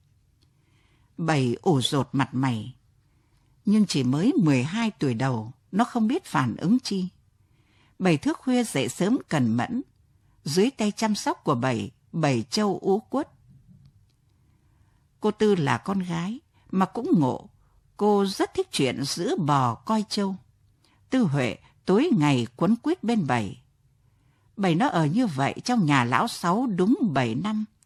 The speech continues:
Năm nó lên mười tám, thì lối xóm đồn đại rằng nó và Tư Huệ thương nhau. Ở cái bưng biển lau lách này, chân đạp đất,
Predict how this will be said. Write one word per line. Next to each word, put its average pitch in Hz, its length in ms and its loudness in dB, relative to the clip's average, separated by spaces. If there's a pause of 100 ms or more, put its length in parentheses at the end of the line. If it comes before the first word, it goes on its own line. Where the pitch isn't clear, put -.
(520)
Năm 196 220 2
nó 240 100 2
lên 196 300 2
mười 123 200 2
tám, 160 400 -4 (560)
thì 208 140 6
lối 208 200 4
xóm 233 440 0
đồn 175 260 2
đại 170 220 -2
rằng 160 320 -2 (600)
nó 180 460 0 (300)
và 127 180 -4
Tư 220 220 0
Huệ 143 320 0 (100)
thương 233 320 -2
nhau. 233 340 -4 (2250)
Ở 131 120 -2
cái 214 180 -2
bưng 202 300 2
biển 117 260 0
lau 196 220 -2
lách 226 280 -4
này, 117 360 -2 (180)
chân 214 240 0
đạp 123 240 -2
đất, 202 200 -4